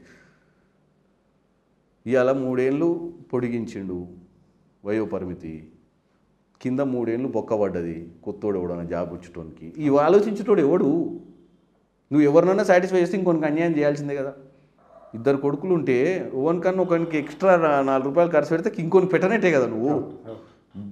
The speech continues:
Speaker 1: So ఆ ఆల్టర్నేట్ ఆలోచన కూడా మన వాళ్ళకి వస్తలేదు, పోలరైజ్ కావట్లేరు. అనార్గనైజ్ సెక్టర్స్ని పోలరైజ్ చేయలేకపోతున్నాం అన్న నమ్మకం కేసీఆర్కి ఉండడం వల్లనే కేసీఆర్ ఆర్గనైజ్ సెక్టర్స్ మీద కాన్సన్ట్రేట్ చేస్తే వాళ్ళని, వాళ్ళను ఎప్పటికప్పుడు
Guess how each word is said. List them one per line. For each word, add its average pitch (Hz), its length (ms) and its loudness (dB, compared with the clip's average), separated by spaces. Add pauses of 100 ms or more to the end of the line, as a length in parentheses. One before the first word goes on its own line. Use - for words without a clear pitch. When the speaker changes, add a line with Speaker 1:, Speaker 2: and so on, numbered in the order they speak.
(140)
Speaker 1:
So - 80 -4
ఆ 127 320 -2 (120)
ఆల్టర్నేట్ 220 440 2
ఆలోచన 208 360 4
కూడా 220 160 4
మన 190 160 0
వాళ్ళకి 185 240 4
వస్తలేదు, 180 360 0
పోలరైజ్ 185 440 4
కావట్లేరు. 123 400 0 (640)
అనార్గనైజ్ 208 580 2
సెక్టర్స్ని 175 460 -2
పోలరైజ్ 165 460 -2
చేయలేకపోతున్నాం 139 640 -4
అన్న 127 120 -4
నమ్మకం 120 340 -4
కేసీఆర్కి 131 520 -2
ఉండడం 117 260 0
వల్లనే 117 520 0 (420)
కేసీఆర్ 180 360 4
ఆర్గనైజ్ 202 460 4
సెక్టర్స్ 170 340 -2
మీద 139 100 -2
కాన్సన్ట్రేట్ 131 540 -4
చేస్తే 120 200 -2
వాళ్ళని, 143 280 -2
వాళ్ళను 123 540 0
ఎప్పటికప్పుడు 135 640 -8